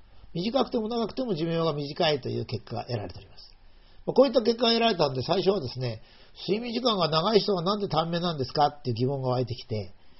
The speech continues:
それはあの、もともと病気の人が睡眠時間が長いので、睡眠時間が長いから寿命が短いではなくて、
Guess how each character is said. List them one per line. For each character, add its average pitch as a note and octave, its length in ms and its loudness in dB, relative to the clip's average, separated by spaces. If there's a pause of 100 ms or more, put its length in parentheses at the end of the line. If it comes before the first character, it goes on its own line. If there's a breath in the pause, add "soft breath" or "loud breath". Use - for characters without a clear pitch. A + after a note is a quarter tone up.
(120)
そ - 140 2
れ G#3 60 8
は G#3+ 120 8
あ G3 60 4
の、 F3 120 0
も D#3+ 140 -2
と C4+ 80 -2
も B3+ 80 -4
と A3+ 80 2
病 F#3 360 6
気 C4 120 -6
の C#4+ 120 -4
人 B3 220 -4
が B3+ 160 4
睡 F#3+ 160 2
眠 F3+ 160 2
時 E3 80 0
間 C#3+ 140 -2
が B2 120 -2
長 C3+ 240 -2
い B2+ 60 -2
の G#2 160 -6
で、 A#2 220 0 (360 soft breath)
睡 A3+ 200 -2
眠 B3 120 -6
時 A3+ 100 -4
間 A3+ 120 2
が F3+ 120 0
長 F#3+ 260 0
い F#3 140 4
か A3+ 140 6
ら E3+ 380 4
寿 C#3 80 -2
命 D#3+ 160 -2
が D#3+ 100 -2
短 D#3 320 -2
い C3+ 60 0
で A#2+ 80 -2
は A#2+ 80 -6
な D3 160 -2
く - 140 -18
て、 - 260 0